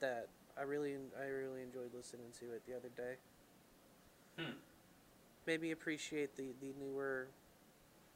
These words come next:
Speaker 1: or the, the older Foo Fighters records, 'cause Foo Fighters was on Saturday Night Live not long ago, and Dave Grohl was singing in a slow timbre, and he had a chorus behind him,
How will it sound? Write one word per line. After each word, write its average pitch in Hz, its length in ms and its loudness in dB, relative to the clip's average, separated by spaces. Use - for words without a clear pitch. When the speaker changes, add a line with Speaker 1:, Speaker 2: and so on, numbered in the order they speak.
Speaker 1:
or 147 140 8
the, 135 280 4
the 139 120 -4
older 135 340 2
Foo 127 220 -4
Fighters 127 460 4
records, 127 480 2
'cause 123 180 -2
Foo 165 180 2
Fighters 160 500 8
was 139 180 0
on 139 220 2
Saturday 135 480 4
Night 131 300 0
Live 127 340 4
not 131 220 2
long 135 260 2
ago, 156 480 4
and 131 320 4
Dave 139 340 6
Grohl 143 280 4
was 139 180 2
singing 139 560 2
in 135 100 0
a 127 200 2
slow 143 380 2
timbre, 143 680 2
and 135 100 0
he 127 100 -2
had 131 140 2
a 107 80 0
chorus 156 540 4
behind 151 500 4
him, 151 280 2